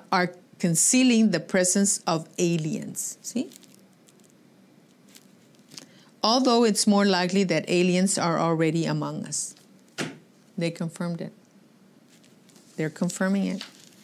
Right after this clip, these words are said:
I don't know. So be careful who you're speaking to.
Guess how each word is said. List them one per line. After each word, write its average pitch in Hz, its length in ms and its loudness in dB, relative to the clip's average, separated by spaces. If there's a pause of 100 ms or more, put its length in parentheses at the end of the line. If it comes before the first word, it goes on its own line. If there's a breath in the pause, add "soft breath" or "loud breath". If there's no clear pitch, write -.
(120)
I 160 140 -2
don't 170 160 -2
know. 190 180 -2 (720 loud breath)
So - 260 0
be 240 160 2
careful 311 680 -2 (560)
who 214 80 4
you're 202 240 2
speaking 208 560 -4
to. 147 240 -6